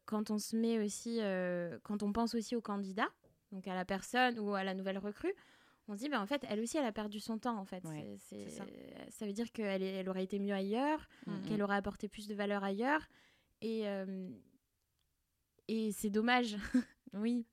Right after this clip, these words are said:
Speaker 2: mais on n'a pas de boule de cristal, malheureusement.
Speaker 1: Non.
Speaker 2: <laughs> Ce serait bien, hein ?
Speaker 1: Ça pourrait
Speaker 3: Ce
Speaker 1: être
Speaker 3: serait bien,
Speaker 1: pratique,
Speaker 3: ouais.
Speaker 1: ouais, pour
Speaker 2: Ouais.
Speaker 1: certaines, euh,
Speaker 2: Mm.
Speaker 1: <laughs> c'est sûr. Et, et du coup, moi, je me demande, est-ce qu'il y a, euh, parce que bon, on, on est tous en train de rechercher, là,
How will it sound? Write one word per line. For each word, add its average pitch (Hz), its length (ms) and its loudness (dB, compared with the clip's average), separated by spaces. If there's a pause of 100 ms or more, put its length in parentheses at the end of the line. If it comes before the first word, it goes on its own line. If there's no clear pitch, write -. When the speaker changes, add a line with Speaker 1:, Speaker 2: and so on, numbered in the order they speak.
(200)
Speaker 2:
mais 170 60 -2
on 180 100 0
n'a 196 100 2
pas 226 140 0
de 214 60 -6
boule 196 220 -4
de 185 120 2
cristal, 220 520 -2
malheureusement. 233 680 6
Speaker 1:
Non. 285 100 12
Speaker 2:
<laughs> 311 680 12
Ce 214 60 4
serait 233 200 4
bien, 311 260 4
hein ? 277 120 6 (300)
Speaker 1:
Ça 247 140 6
pourrait 285 320 2
Speaker 3:
Ce 214 60 -2
Speaker 1:
être 202 60 -6
Speaker 3:
serait 285 160 6
bien, 208 200 4
Speaker 1:
pratique, 170 180 2
Speaker 3:
ouais. 240 80 0
Speaker 1:
ouais, 226 60 -2
pour 220 160 0
Speaker 2:
Ouais. 208 100 2
Speaker 1:
certaines, 233 400 -2
euh, 220 520 4
Speaker 2:
Mm. - 120 -8
Speaker 1:
<laughs> - 300 -4
c'est 254 180 0
sûr. 233 240 -2 (920)
Et, 262 280 -2
et 269 60 -2
du 262 120 -6
coup, 370 140 0
moi, 392 140 4
je 262 100 -2
me 254 140 2
demande, 254 340 2 (120)
est-ce 233 220 -4
qu'il 262 240 -8
y 254 120 0
a, 262 120 6 (680)
euh, 190 160 -10 (100)
parce 190 160 -14
que 214 60 -2
bon, 214 200 0
on, 180 480 -6
on 185 180 -8
est 180 140 -8
tous 277 300 -2
en 196 100 0
train 208 220 -2
de 202 60 0
rechercher, 226 680 2
là, 185 280 0